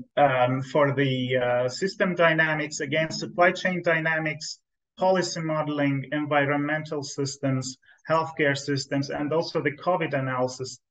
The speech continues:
that I showed you are some examples of system dynamics. Right now, I will, I will stop this and jump onto, uh, on, onto this, uh, simulation,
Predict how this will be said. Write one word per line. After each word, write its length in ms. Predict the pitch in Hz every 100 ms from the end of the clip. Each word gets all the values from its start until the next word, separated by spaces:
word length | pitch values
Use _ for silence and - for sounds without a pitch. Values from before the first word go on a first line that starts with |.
| _ -
that 140 | 131
I 100 | 139
showed 440 | 135 - 156 151 123
you 400 | 127 131 131 - _ _
are 280 | 143 139 139
some 260 | 139 170 147
examples 960 | 139 - 139 139 - 139 127 123 - _ -
of 260 | 165 170
system 460 | - 135 - 127 123
dynamics. 720 | 127 123 123 - 110 - - - -
Right 260 | 185 240 247
now, 260 | 240 214
I 120 | 190
will, 360 | 180 180 170 156
I 180 | 151 156
will 180 | 156 151
stop 480 | - 165 170 -
this 400 | 160 151 143 - - -
and 360 | 170 170 151
jump 400 | 143 180 185 190
onto, 640 | 175 165 160 - 160 147 143
uh, 360 | 131 123 120 117 120 - -
on, 220 | 147 131 135
onto 500 | 143 139 143 135 123
this, 320 | 135 127 -
uh, 160 | 139 127
simulation, 1000 | - 139 131 135 139 - 139 127 127